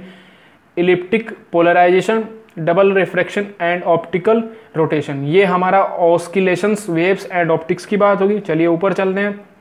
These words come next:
ये हमारा fourth topic है, जो मैंने आपको third book ये बताई थी, ठीक है, electricity and magnetism, electricity magnetism हम Coulomb's law पढ़ेंगे, ये तो भैया बहुत important होता है, Gauss law,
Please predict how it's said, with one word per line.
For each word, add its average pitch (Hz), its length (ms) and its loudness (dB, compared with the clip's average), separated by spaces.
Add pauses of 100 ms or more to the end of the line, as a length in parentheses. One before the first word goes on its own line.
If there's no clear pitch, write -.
(680)
ये 185 160 2
हमारा 190 340 4
fourth 190 460 2
topic 156 300 -2
है, 143 180 -6
जो 160 120 -2
मैंने 180 200 -2
आपको 185 280 -2
third 170 320 -2
book 185 200 0
ये 202 100 4
बताई 180 340 2
थी, 147 180 -2 (340)
ठीक 196 160 -6
है, 220 120 -4 (440)
electricity 190 760 -2
and 202 240 0
magnetism, 160 560 -2 (360)
electricity 196 640 -2
magnetism 190 480 -4
हम 196 200 -6
Coulomb's 180 460 2
law 196 160 0
पढ़ेंगे, 190 320 -2
ये 190 140 -4
तो 185 100 -6
भैया 180 260 -2
बहुत 170 220 0
important 180 420 -2
होता 190 200 0
है, 185 140 0
Gauss 175 260 2
law, 196 180 4